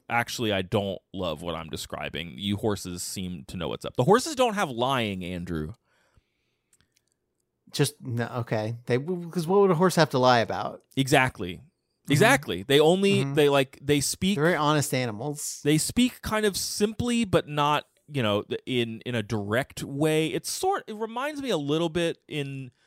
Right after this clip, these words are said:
Speaker 1: but a positive version of, you know, how in The Giver, like, you can only use the one,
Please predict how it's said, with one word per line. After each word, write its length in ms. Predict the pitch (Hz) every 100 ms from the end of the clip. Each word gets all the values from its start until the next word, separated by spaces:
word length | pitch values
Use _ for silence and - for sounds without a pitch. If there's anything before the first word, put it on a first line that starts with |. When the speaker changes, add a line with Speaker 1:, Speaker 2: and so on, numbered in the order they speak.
| _ _
Speaker 1:
but 140 | 135 127
a 60 |
positive 640 | - - 139 151 156 156
version 380 | 127 131 131 135
of, 100 | 117
you 80 | 120
know, 100 | 123
how 160 | 131 127
in 100 | 117
The 60 | 107
Giver, 540 | 98 113 117 117 117
like, 380 | 110 101 - - _ _ _
you 100 | 113
can 100 | 117
only 200 | 113 117
use 380 | 107 110 113 104
the 100 | 117
one, 440 | 101 104 107 110